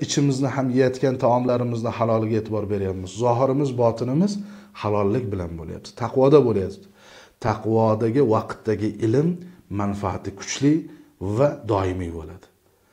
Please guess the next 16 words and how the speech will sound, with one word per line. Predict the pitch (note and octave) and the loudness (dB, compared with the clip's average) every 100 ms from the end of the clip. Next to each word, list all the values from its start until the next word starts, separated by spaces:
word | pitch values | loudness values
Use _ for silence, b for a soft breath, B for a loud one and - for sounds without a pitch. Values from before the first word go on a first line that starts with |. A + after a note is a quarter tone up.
| b b - | b b 0
Agar | D3+ F3 | 6 6
shubhali | D3+ - D3 C#3 D3 | 6 2 4 6 4
taom | C#3+ C3 C3+ | 4 2 2
yesak, | A#2+ A2 A2 A2 - _ _ _ b b b - | 0 0 -4 -4 -14 _ _ _ b b b -6
shubhali | C#3+ C3+ B2+ C#3 | 0 2 4 2
xatti | C3 C3+ | 0 0
harakat | C3 B2+ B2 B2 | 0 2 2 0
qiladigan | - B2+ B2+ B2+ C3 | 0 0 0 0 0
bo'lsak, | B2+ F3 F3 | 0 -2 -4
ilmimizni | - B2 A#2+ B2 C3 C3 D#3 E3+ B B | -2 -2 -2 -2 -4 -2 -2 -4 B B
manfaati | G#2+ G#2 G2 G#2 F#2+ - B2+ B B | -4 -4 -2 -2 -2 -6 -12 B B
kam | _ F#2+ F#2 | _ -6 -2
bo'ladi. | F#2+ F2+ F2 | 0 -2 -2
Ana | A2+ C#3+ | 0 0
shu | D3 | 2
ma'noda | D3+ B2 A2+ G#2+ A2 | 0 2 0 0 2